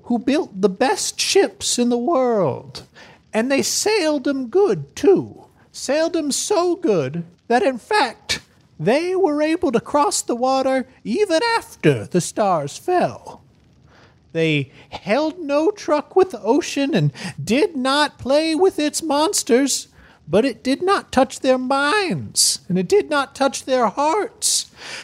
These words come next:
And they continued to sail for quite some time, until, descending from the sky, came the Red Feather Company.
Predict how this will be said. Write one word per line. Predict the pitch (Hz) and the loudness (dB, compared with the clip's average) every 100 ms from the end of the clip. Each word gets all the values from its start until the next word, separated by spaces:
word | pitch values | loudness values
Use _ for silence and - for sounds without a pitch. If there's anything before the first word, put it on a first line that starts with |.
| - | 0
And | 196 277 | 0 2
they | 302 330 | 2 0
continued | 392 285 - 294 381 359 - | 0 -4 -2 -2 2 0 0
to | 254 | -4
sail | - 285 285 285 262 | -2 0 0 0 -2
for | - | -4
quite | - - 302 285 - | -6 0 0 0 -4
some | - 254 262 | 2 2 2
time, | - - 330 294 254 135 120 - _ _ _ _ _ _ _ - | -2 -4 -4 0 0 0 -4 -18 _ _ _ _ _ _ _ -2
until, | 214 349 - - 440 415 180 151 254 - _ _ _ _ - | -2 -2 -6 -4 0 2 2 0 -2 -8 _ _ _ _ -2
descending | 196 - - 339 330 403 330 359 392 | 0 0 0 0 0 0 0 -2 -6
from | - - 262 254 | -8 0 0 2
the | 220 | 0
sky, | - - 415 277 240 226 247 247 - _ _ _ _ _ _ _ _ | -2 -2 0 2 2 0 0 -4 -12 _ _ _ _ _ _ _ _
came | - 202 262 302 311 392 320 | -6 0 2 2 -2 -2 0
the | 254 | 0
Red | 247 294 277 277 | 0 0 0 -2
Feather | - 294 269 339 | -6 -2 0 0
Company. | 339 - 269 269 339 185 - | -4 -2 -2 0 -2 -2 -6